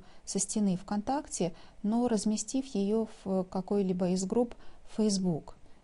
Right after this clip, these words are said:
ну, либо на своей страничке, я это покажу тоже. И в качестве примера опять буду использовать вот этот пост, который в Facebook я ещё не публиковала. Ну и по логике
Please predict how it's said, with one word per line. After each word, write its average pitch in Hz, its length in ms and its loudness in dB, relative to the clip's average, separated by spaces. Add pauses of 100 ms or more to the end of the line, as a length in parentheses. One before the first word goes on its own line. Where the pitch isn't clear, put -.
ну, 254 80 2
либо 214 220 6
на 208 100 4
своей 190 340 2
страничке, 185 720 0
я 170 220 0
это 165 140 -8
покажу 175 380 -4
тоже. 170 360 -2 (2750)
И 240 120 0
в 233 60 -4
качестве 208 480 -2
примера 277 460 0
опять 220 340 -2
буду 190 240 0
использовать 185 640 -2
вот 190 140 -4
этот 190 260 -4
пост, 302 340 -4 (300)
который 247 400 0
в 233 40 -10
Facebook 214 600 0
я 208 160 4
ещё 208 280 0
не 208 180 2
публиковала. 185 800 0 (1000)
Ну 247 140 4
и 262 80 4
по 247 160 4
логике 226 720 2